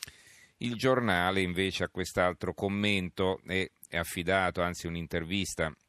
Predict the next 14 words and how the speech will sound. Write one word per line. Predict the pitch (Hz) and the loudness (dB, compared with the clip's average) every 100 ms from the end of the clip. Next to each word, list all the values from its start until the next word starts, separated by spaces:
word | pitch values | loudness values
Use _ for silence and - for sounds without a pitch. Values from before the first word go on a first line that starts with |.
| - | -8
al | 85 92 | -4 -2
politologo | 80 92 87 101 95 90 82 85 | -2 -2 0 2 2 2 0 -2
Alessandro | 82 92 90 - 95 95 110 | -2 -2 0 0 0 2 2
Amadori, | 120 92 87 90 | 2 2 0 0
che | 110 | -2
dice: | 85 85 78 87 | -2 -6 -4 -4
"Lezione | 92 - 113 101 | -4 -2 0 2
Austria, | 95 80 82 - 87 85 | 0 0 -2 -4 -2 0
senza | - 104 - 92 | 0 -2 0 -2
moderati | 92 101 92 85 82 87 | 0 2 2 2 0 -4
l'ultradestra | 104 101 92 90 87 82 87 | -4 -2 0 2 0 0 -2
non | 85 95 92 | -2 -2 -4
sa | - 85 | -2 -2
vincere." | 80 87 82 - 85 80 | 0 -4 -4 -4 -2 -2